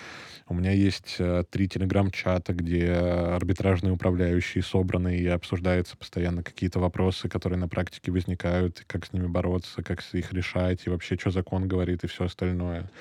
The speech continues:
Потом просто какие-то юридические новости, э, какая-то своя практика, да, которая тоже меняется, или какие-то вопросы, которые надо изучать для своей практики. И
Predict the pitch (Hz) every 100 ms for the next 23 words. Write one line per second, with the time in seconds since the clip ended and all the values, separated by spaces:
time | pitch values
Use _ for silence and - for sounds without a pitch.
0 | - - - - - - - - 101 98
1 | 98 92 - 95 101 95 95 95 95 -
2 | - 104 98 95 87 80 - - 87 85
3 | 82 80 - 92 92 87 - 98 92 92
4 | - 87 - - 80 85 90 - 85 82
5 | 90 85 90 90 90 87 - - 82 80
6 | - 90 85 90 104 95 - 90 92 92
7 | 90 90 - - 87 92 - 90 95 92
8 | - - - 87 92 - 127